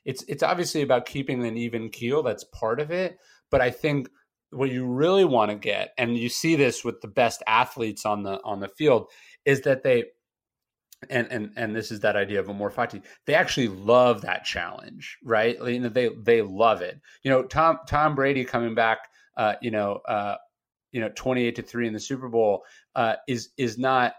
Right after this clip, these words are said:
you know, is not, there's not a dead look on his face. He is fully engaged. Like, this is what he lives for. This is, this is it. That's where you, that's where you wanna,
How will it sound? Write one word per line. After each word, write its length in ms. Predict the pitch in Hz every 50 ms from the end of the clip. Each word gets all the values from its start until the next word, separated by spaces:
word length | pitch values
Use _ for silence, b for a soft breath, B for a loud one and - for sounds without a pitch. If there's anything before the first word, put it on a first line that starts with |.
| b b b b
you 120 | - 120
know, 320 | 113 113 110 107 101 - - _ _ _ _ _ _ _ _ _ _ -
is 180 | 139 120 110 120
not, 220 | 131 131 127 - 113 - _ _ _ _ _ _ _ _ _ _
there's 220 | - 127 139 139 147
not 180 | 170 165 156
a 60 | 127 113
dead 380 | 101 - 139 139 135 127 110
look 260 | 113 123 165 170 -
on 140 | 131 110 101
his 160 | 98 92 -
face. 320 | - - 110 98 92 - -
He 200 | - 165 160 147
is 160 | 127 - -
fully 720 | - - _ _ - - 160 160 156 151 147 143 123 -
engaged. 680 | 123 120 117 113 - - 127 131 127 120 110 107 - -
Like, 260 | 110 98 - - _
this 220 | - 147 147 - 147
is 140 | 131 107
what 180 | 113 117 110 104
he 100 | 104 101
lives 500 | 95 92 101 107 120 123 131 123 120 -
for. 360 | - - - 107 101 98 95
This 360 | 95 95 117 131 135 131 -
is, 360 | 131 117 113 107 101 - - b b b b b b _
this 260 | - 131 143 135 - -
is 240 | 120 107 101 104 - _ -
it. 300 | 151 143 120 95 - - _ -
That's 420 | 113 127 120 127 135 139 - -
where 120 | 127 117 110
you, 240 | 107 104 110 - - -
that's 320 | 131 131 139 135 - -
where 100 | 127 117
you 140 | 110 107 104
wanna, 280 | 104 101 98 95 92